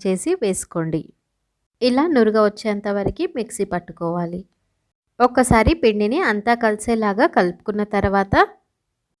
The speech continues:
మిక్సీ పట్టుకున్న ఆయిల్, వాటర్ మిశ్రమాన్ని ఇందులో కొద్ది కొద్దిగా వేసుకుంటూ కలుపుకోవాలి. ఈ మెజర్మెంట్తో చేసుకుంటే మీకు ఎక్స్ట్రా నీళ్ళు అనేవి పట్టవండి.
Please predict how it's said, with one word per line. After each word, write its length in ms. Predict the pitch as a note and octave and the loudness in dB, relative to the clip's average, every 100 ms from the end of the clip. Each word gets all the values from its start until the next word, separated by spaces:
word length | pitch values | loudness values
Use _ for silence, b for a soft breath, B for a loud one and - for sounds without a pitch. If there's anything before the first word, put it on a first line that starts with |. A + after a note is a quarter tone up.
| _ _ _ | _ _ _
మిక్సీ 360 | A3 G#3 - C#4 C4 | -2 -2 0 0 0
పట్టుకున్న 400 | A#3+ A#3 G3+ G#3+ D#4 G3+ F#3+ | -4 -4 -4 -4 -4 0 0
ఆయిల్, 260 | F#3+ B3+ A#3+ | 0 -2 0
వాటర్ 340 | F#3 F3+ F#3 F3+ | -2 -2 -6 -6
మిశ్రమాన్ని 580 | F3 - F3+ F3+ F3+ E4 F4 G3+ | -2 -2 -2 -4 -4 -6 -6 -6
ఇందులో 260 | F3+ F3 F3 | -4 -2 -2
కొద్ది 180 | F3 F3 F3+ | -4 -6 -6
కొద్దిగా 320 | F3 F#3+ F3+ E3+ | -4 -2 0 0
వేసుకుంటూ 520 | D#3+ - F3 F3 D4+ - | -2 -4 -12 -6 -6 -2
కలుపుకోవాలి. 680 | F#3 - - E3 D#3+ D#3+ D#3 _ _ _ _ - B3+ | -4 -4 -6 -2 -2 -4 -8 _ _ _ _ -2 0
ఈ 20 | B3 | 2
మెజర్మెంట్తో 640 | G#3+ A#3 G3 G#3+ A3 A#3 A3 | 2 2 0 0 -2 -4 -4
చేసుకుంటే 520 | G3 F#3+ - F#3+ G3 A#3 | -2 -4 -6 -10 -6 -4
మీకు 220 | G3 G3 D#4 F#4+ | -4 -4 -4 -2
ఎక్స్ట్రా 280 | F#3 - G3+ F#3+ | -2 -2 -2 0
నీళ్ళు 240 | F#3+ F#3 F#3 | -2 0 -2
అనేవి 340 | F3+ F3 B3+ G4 - _ _ | -2 -2 0 0 -2 _ _
పట్టవండి. 560 | G3 - F3+ E3+ E3+ | -12 -6 -2 -2 -2